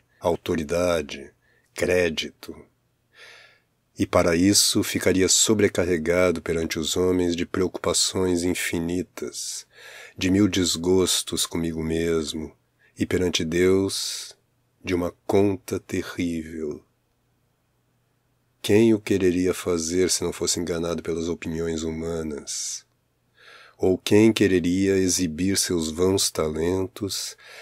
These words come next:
se considerasse que eles não passam de sedução da vaidade, de alimento para o amor próprio,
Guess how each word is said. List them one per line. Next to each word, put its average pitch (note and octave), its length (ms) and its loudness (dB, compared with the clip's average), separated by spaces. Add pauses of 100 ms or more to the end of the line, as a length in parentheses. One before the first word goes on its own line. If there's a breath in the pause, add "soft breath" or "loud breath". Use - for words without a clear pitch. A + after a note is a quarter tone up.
se - 160 0
considerasse F#2 760 2
que F2+ 220 -2
eles F#2 260 2
não F2+ 180 2
passam F#2 560 0
de E2+ 120 -4
sedução F#2 800 0
da F2+ 100 2
vaidade, E2+ 880 -2 (800 soft breath)
de F#2+ 140 0
alimento F#2 720 4
para D#2+ 200 -2
o E2 40 -2
amor E2 260 -4
próprio, D#2+ 760 -2